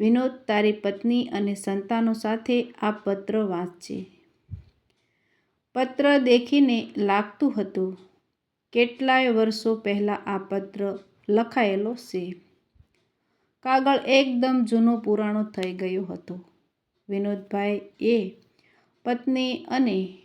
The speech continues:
બાળકોને એક રૂમમાં ભેગા કર્યા અને મમ્મીની છેલ્લી ઈચ્છા જણાવી અને એની પત્નીને કહ્યું,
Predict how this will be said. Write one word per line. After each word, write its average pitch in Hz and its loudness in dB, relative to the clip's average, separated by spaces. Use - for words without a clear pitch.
બાળકોને 233 2
એક 233 -2
રૂમમાં 208 0
ભેગા 190 -4
કર્યા 185 -8
અને 247 0
મમ્મીની 240 2
છેલ્લી 220 0
ઈચ્છા 196 -4
જણાવી 170 -8
અને 247 0
એની 247 2
પત્નીને 247 0
કહ્યું, 185 -4